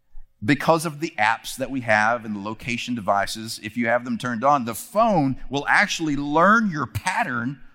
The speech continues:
and tell you something about your pattern. And for Phil, it was, "My pattern is I go to church and, the, and it's telling me that's where I belong. That's my rhythm. That's my pattern. That's my routine." And the question I want to raise before us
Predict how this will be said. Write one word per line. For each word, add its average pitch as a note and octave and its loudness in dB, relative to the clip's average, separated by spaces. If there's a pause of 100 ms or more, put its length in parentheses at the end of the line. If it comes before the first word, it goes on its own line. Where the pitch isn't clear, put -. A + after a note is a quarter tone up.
(640)
and E3 2
tell A#3+ 6
you A3+ 4
something F#3 -2
about E3 4
your E3+ -4
pattern. F3+ -6 (1900)
And - -6
for B2 -2
Phil, G3+ 2 (300)
it B2 -4
was, B2+ -4 (420)
"My A2+ 4
pattern D3 4
is C#3 -4
I B2+ 2
go C3 -6
to D3+ -4
church E3+ 0
and, G#2+ -2
the, A2+ -6
and A#2 -6
it's A#2 -6
telling D3 2
me A2+ -2
that's B2 -8
where C#3 0
I C#3 2
belong. C3+ 4
That's A2 -6
my C3+ 0
rhythm. D3 -4
That's A#2+ -6
my C3 2
pattern. D#3 0
That's C3+ -2
my C3+ 4 (140)
routine." D3 0 (160)
And B2+ -2
the A#2 -2
question F3+ 0
I C#3+ 6
want F#3 0
to D3+ -4
raise C#3 -2
before C3+ 0
us F3+ 4